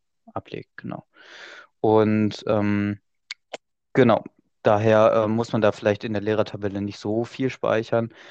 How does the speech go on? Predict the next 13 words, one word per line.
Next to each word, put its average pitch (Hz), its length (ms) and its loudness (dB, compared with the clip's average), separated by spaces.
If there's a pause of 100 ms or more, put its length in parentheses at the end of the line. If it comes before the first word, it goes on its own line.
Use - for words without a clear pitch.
(280)
Was 107 160 2
vielleicht 113 280 0
wichtig 117 340 -4
ist, 113 380 -6
noch 101 240 -2
Kontakt-, - 680 -4
äh, 127 40 -2 (640)
ja, 117 260 -8
Kontakt-, - 720 -10 (760)
ähm, 113 480 -6 (200)
Informationen, 127 960 0
wie 110 160 -8
man 107 360 2